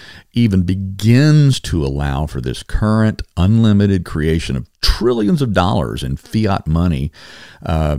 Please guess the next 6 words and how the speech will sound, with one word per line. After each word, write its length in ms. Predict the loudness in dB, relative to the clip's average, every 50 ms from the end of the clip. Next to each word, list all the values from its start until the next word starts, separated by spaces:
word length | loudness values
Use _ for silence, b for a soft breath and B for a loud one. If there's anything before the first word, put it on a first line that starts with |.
| -6 -10
to 280 | -8 -6 -4 -2 -2 -2
somehow 360 | -2 -2 0 0 0 0 0
not 460 | 0 0 2 2 2 2 0 -2 -6
precede 720 | -12 -10 -8 -6 -4 -4 -4 -4 -2 0 0 0 -2 -4 -4
hyperinflationary 1080 | -6 -6 -6 -6 -6 -6 -6 -6 -8 -8 -6 -6 -6 -6 -6 -6 -6 -6 -6 -4 -4
results. 560 | -4 -2 -2 0 -2 -2 -4 -8 -10 -16